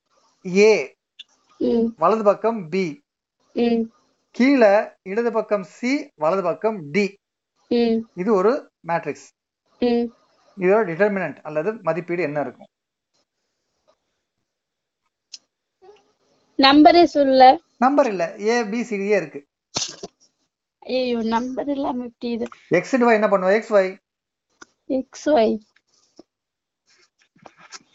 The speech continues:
Speaker 2: ம். ஏவையும்
Speaker 1: ம்.
Speaker 2: ஏ into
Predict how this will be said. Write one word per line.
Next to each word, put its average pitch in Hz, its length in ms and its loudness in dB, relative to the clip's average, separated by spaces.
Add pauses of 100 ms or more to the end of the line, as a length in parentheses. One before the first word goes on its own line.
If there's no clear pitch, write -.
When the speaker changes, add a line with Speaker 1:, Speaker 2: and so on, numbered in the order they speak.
(1120)
Speaker 2:
ம். 233 500 2 (1040)
ஏவையும் 302 800 8 (680)
Speaker 1:
ம். 160 320 -4 (2000)
Speaker 2:
ஏ 277 460 10
into 262 760 6